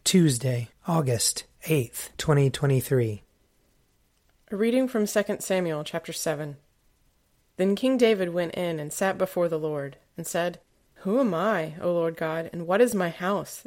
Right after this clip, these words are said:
Speaker 2: that you have brought me thus far? And yet this was a small thing in your eyes, O Lord God. You have spoken also of your servant's house for a great while to come. May this be instruction for the people, O Lord God.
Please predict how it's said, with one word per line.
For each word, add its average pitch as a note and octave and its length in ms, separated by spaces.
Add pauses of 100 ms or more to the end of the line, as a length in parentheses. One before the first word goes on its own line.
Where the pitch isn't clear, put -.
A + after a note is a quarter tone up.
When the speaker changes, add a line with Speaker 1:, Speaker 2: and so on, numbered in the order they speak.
Speaker 2:
that F3+ 140
you G#3 140
have F#3+ 180
brought F3 220
me G#3 100
thus D3 240
far? C3+ 380 (840)
And G3 160
yet A#3 240
this B3+ 160
was C4+ 120
a G#3 60
small G3+ 380
thing F#3 280
in D#3+ 80
your C#3+ 120
eyes, D3 500
O E3+ 100
Lord D#3+ 260
God. E3 340 (640)
You G#3 140
have A#3 100
spoken A3+ 400
also G3+ 400
of E3 140
your E3 80
servant's F#3 460
house E3 360
for - 160
a D#3+ 80
great F3+ 220
while F3+ 240
to E3+ 80
come. F#3 420 (680)
May F#3+ 160
this B3 220
be G#3 160
instruction G3 600
for E3 120
the D#3+ 120
people, C4 520
O E3+ 120
Lord D#3 280
God. D3 380